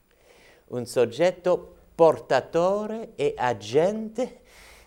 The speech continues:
dei pensieri, delle azioni della persona. C'è in me qualcosa o qualcuno,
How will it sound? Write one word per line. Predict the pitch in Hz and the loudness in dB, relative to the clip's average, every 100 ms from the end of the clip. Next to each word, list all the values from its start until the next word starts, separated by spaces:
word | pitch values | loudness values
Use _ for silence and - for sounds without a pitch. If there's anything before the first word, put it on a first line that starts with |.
| - | -4
dei | 117 123 | -4 0
pensieri, | 143 143 - 165 123 98 92 | 0 -2 0 2 4 2 0
delle | 104 107 110 107 | 0 0 2 2
azioni | 110 - - 196 214 208 | 0 -4 -6 -6 -4 -6
della | 165 160 170 | -4 -2 -4
persona. | 175 180 175 151 113 95 95 - _ _ _ _ _ _ _ _ | -2 -6 -4 -6 -6 -10 -20 -20 _ _ _ _ _ _ _ _
C'è | - - 175 160 - | -14 -2 2 2 2
in | 147 131 131 | -2 -2 0
me | 165 233 247 - _ | 2 2 0 -12 _
qualcosa | - 175 156 - 190 165 123 | 2 4 4 0 4 4 4
o | 110 | 0
qualcuno, | - 131 120 - 240 262 269 269 - | 2 0 0 -6 -4 -4 -4 -8 -10